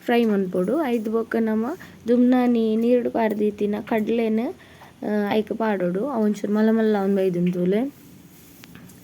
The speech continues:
ಕಡ್ಲೆನ್ ಪಾಡ್ದ್ ಕಡ್ಲೆನ್ ನಂಚೆನೆ ಐತೊಟ್ಟಿಗೆ ಶೋಕ್ ಮಂತ್ ಮಿಕ್ಸ್ ಮನ್ಪೊಡು. ಮಿಕ್ಸ್ ಮಂತ್ ಒಂದ್ ಉಲ್ಲೆ ತೂಲೆ.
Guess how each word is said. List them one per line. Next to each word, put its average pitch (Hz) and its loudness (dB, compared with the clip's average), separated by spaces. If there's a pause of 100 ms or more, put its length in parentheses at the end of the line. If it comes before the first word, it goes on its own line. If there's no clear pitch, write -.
(720)
ಕಡ್ಲೆನ್ 254 2
ಪಾಡ್ದ್ 233 -2
ಕಡ್ಲೆನ್ 254 2
ನಂಚೆನೆ 208 0
ಐತೊಟ್ಟಿಗೆ 247 -2
ಶೋಕ್ 247 -2
ಮಂತ್ 220 0
ಮಿಕ್ಸ್ 226 -2
ಮನ್ಪೊಡು. 190 0 (1200)
ಮಿಕ್ಸ್ 214 -8
ಮಂತ್ 226 -6
ಒಂದ್ 220 -2
ಉಲ್ಲೆ 202 -2
ತೂಲೆ. 190 -6